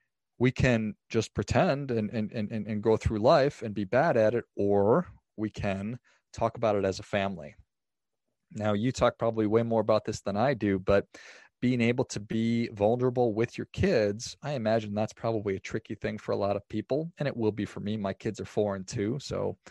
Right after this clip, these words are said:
even if I were with them now, it's not really sinking in. Uh, but letting them know, "Hey, you know what? Money is a, a, a, a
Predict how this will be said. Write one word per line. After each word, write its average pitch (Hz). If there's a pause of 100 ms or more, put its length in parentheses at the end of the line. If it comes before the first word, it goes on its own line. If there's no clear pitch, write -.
(320)
even 110
if 101
I 104
were 113
with 107
them 101
now, 104
it's -
not 101
really 95
sinking 101
in. 113 (800)
Uh, 120
but 123
letting 151
them 139
know, 139
"Hey, 135 (260)
you 117
know 117
what? 123
Money 123
is 101
a, 95
a, 107
a, 107
a 107